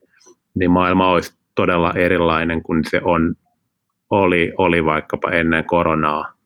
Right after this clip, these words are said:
Ja varmaan se jollain tavalla onkin erilainen, mutta, mutta ne, ne, ne, ne tavat on siinä vaiheessa vielä niin kuin, niin kuin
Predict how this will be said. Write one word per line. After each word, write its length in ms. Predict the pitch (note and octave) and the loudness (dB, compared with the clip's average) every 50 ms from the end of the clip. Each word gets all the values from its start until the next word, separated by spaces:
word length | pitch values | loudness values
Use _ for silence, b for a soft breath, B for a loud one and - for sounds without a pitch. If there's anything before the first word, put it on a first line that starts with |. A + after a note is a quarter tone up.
| _ _ _ _ _ _ _ _ _ _ _ _ _ _ _ _ _ _ - | _ _ _ _ _ _ _ _ _ _ _ _ _ _ _ _ _ _ -2
Ja 160 | G#2+ F#2+ G2 | 0 0 2
varmaan 320 | G#2+ G#2 A2+ A#2 G2+ F2+ F2+ | 2 2 2 2 0 0 0
se 100 | F#2 G2 | 0 2
jollain 400 | G#2+ B2+ B2 A#2 G#2 F#2 F2+ E2 | 2 2 2 2 2 0 0 0
tavalla 380 | - F2 F2 F2+ F2+ F2+ G2+ | -2 0 0 2 2 2 2
onkin 340 | - C3 A#2 G2+ G2 F2+ F#2 | 2 2 0 0 0 -2 -2
erilainen, 600 | G2 F2 F2 F2 E2+ F2 F2 E2+ F2 F2 F2 E2+ | 0 0 0 2 2 2 2 2 2 0 0 0
mutta, 640 | E2+ F2 F2 E2 - _ - F2 E2+ E2+ E2+ - - _ _ _ - | 2 0 0 -2 -4 _ -2 0 0 0 -2 -4 -10 _ _ _ -6
mutta 340 | - F#2 E2 E2 - - F2+ | -4 -4 -4 -4 -2 -2 0
ne, 360 | F#2+ F#2 F2+ F#2 F#2+ - - _ _ _ _ _ _ _ _ - | 2 2 2 0 -2 -4 -12 _ _ _ _ _ _ _ _ -4
ne, 500 | G#2 F#2+ F2+ E2+ E2 E2 F2 - - - _ _ _ _ _ - | -2 0 2 2 2 0 -2 -2 -6 -12 _ _ _ _ _ -4
ne, 360 | G2+ F#2+ F#2 F2 E2+ F2 - - - | -2 0 2 2 0 0 -2 -2 -2
ne 120 | F#2+ E2+ | -2 0
tavat 300 | E2 F2+ F2+ F2 E2 - - - | 2 2 0 0 0 -2 -2 -2
on 300 | F2 E2 E2 E2 E2+ - _ _ B B B B B B B B B B | 0 0 0 -2 -4 -6 _ _ B B B B B B B B B B
siinä 300 | - - F#2+ F2+ F2+ F2 | -2 0 0 2 2 0
vaiheessa 460 | F2 E2+ C#2+ D2+ D2+ D2 - - E2+ | 0 -2 -2 -4 -6 -6 -4 -2 0
vielä 260 | E2 E2 E2 E2 D#2+ | 0 2 2 0 0
niin 300 | E2 E2 E2 E2+ F#2+ G2+ | 0 0 0 0 -2 -2
kuin, 420 | - F#2+ F2+ E2 E2 E2+ F2+ - - _ _ _ _ _ _ _ _ _ _ _ - - | -2 0 0 0 0 0 -2 -4 -8 _ _ _ _ _ _ _ _ _ _ _ -6 -4
niin 200 | F#2 F2 F2 F2 | -2 -2 -2 -2
kuin 300 | - E2+ E2+ F2 - | -2 -2 -2 -2 -4